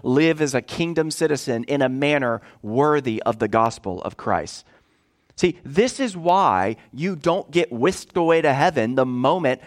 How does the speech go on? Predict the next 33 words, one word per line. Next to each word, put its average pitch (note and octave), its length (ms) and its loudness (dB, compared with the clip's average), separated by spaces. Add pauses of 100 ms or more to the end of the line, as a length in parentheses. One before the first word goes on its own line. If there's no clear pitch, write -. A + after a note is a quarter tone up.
that C#3 120 0
you C#3+ 120 0
put D#3+ 240 -4
your D3 120 -2
trust D3 520 -2
in D#3+ 240 -2
Jesus. C3+ 480 -2
God D#3+ 300 2
has F3 280 2
work C#3+ 380 0
for - 160 -4
you A#2 180 0
to G2+ 120 -2
do. D#2+ 240 -10 (560)
Salvation F#3 720 2
is D#3 220 0
not E3+ 340 0
the C3+ 220 2 (100)
finish B3+ 480 0
line, G#2 400 0
it's - 320 -2
the D3+ 140 -2
starting A#3 500 0
line. E2+ 340 -4 (380)
And F#3 160 4
the F3 80 4
Lord G#3+ 400 0
has F#3 220 0
a C#3+ 80 2
whole A3 580 0
race, E3+ 380 2
a C3+ 120 4
whole G3 300 0